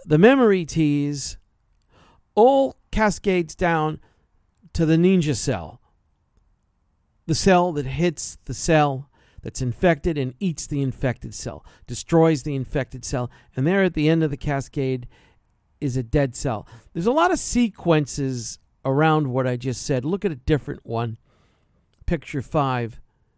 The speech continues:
which is a T cell. I, I, I like this one more because it's gonna show you, this is picture six. When you see the macrophage there, you see on the left of the macrophage is a virus. That's the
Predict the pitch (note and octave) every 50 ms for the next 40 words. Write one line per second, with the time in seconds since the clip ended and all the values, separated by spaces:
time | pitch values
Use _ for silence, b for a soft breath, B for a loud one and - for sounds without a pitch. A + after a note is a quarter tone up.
0 | _ _ _ _ _ _ _ _ - - C#3 B2+ - D3 B2+ B2+ C3 - - E3+
1 | F3 D3+ A#2+ - - E2 C#2+ - - - - C#3+ - - - F3+ F3+ E3+ _ -
2 | - - F3 F#3 A3+ B3+ A#3 - - F#3+ D3+ - F3 E3 D3+ C#3 C3+ C#3 C#3+ C#3
3 | C#3+ C#3+ D3 C#3 b b b b b b b b b C#3+ - - E3+ D#3 D3+ D#3
4 | C#3 - - - _ _ _ _ _ _ - F3+ E3 - - - G#3+ G#3 G#3 F#3
5 | - - G#3 G3 F#3+ F3+ D#3+ D3 C#3 C3+ D3 D#3+ D#3+ E3 D#3 - - F#3 E3 -
6 | - D#3 C#3 - - - D#3 C3+ B2+ - - - - - _ _ _ _ _ _
7 | _ _ _ _ _ _ _ _ _ _ _ _ _ _ _ _ _ _ _ _
8 | _ _ _ _ b b b b b b b b b C#3+ D#3 F3 E3 - - A3
9 | G3+ F3 F#3 F3+ F3+ F#3 G3 G3+ - - E3+ B2+ - D#3 C#3 C3+ - - C#3+ C3+
10 | B2 - b b b b b - B2+ - B3+ B3 A3+ G3+ E3+ D3 C#3+ D#3 F3 F#3
11 | - - F3 D#3+ E3 D3+ E3 D#3+ D#3+ - - D3 - - E3 D#3 D3+ C#3 C#3+ A#2+
12 | C3 B2 A2+ C#3 D#3 D#3+ E3 D#3+ D#3 C#3 - - A3 A#3+ B3+ - - - - G#3
13 | F#3+ D#3+ C#3+